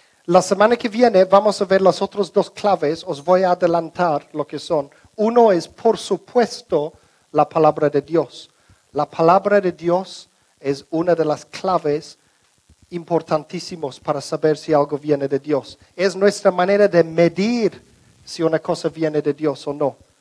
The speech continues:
¿Entendéis? Con la palabra de Dios sabemos que Sai Baba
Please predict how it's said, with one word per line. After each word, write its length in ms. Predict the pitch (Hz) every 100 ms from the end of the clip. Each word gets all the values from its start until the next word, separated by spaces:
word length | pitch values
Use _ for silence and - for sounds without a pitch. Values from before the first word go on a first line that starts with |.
| _ _ 143
¿Entendéis? 560 | 156 170 175 170 - _ -
Con 220 | 202 214
la 100 | 196
palabra 380 | 208 220 208 196
de 100 | 185
Dios 220 | 220 185
sabemos 480 | - 170 202 165 -
que 100 | 156
Sai 220 | - 165
Baba 460 | 160 185 165 143